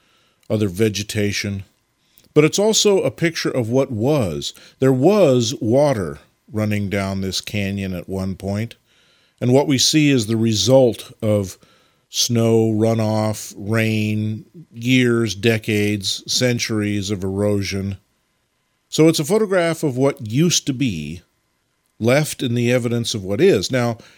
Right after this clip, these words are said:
that's not different than any other photograph. I've always thought that even if we're photographing a building, we're photographing the results of what was, someone building the building. If we photograph a face, a portrait,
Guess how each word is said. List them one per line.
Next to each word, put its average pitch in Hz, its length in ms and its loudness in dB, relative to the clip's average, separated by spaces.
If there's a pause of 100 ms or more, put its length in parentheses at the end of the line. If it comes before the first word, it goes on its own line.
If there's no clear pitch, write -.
(300)
that's 202 260 0
not 151 260 0
different 135 320 0
than 113 140 0
any 107 240 0
other 196 220 4
photograph. 90 840 -8 (260)
I've 95 140 -4
always 110 400 0
thought 113 400 0
that 101 260 -4 (540)
even 135 240 4
if 127 160 -2
we're 120 140 2
photographing 120 680 2
a 104 60 -2
building, 160 440 2
we're 147 140 0
photographing 135 640 0
the 117 100 0
results 120 600 2
of 127 120 -2
what 123 200 2
was, 127 580 0 (140)
someone 90 420 -4
building 113 480 0
the 87 60 -6
building. 76 500 -10 (600)
If 110 160 -2
we 123 100 2
photograph 131 720 2 (500)
a 123 80 2
face, - 760 0 (480)
a 110 80 -6
portrait, - 640 -2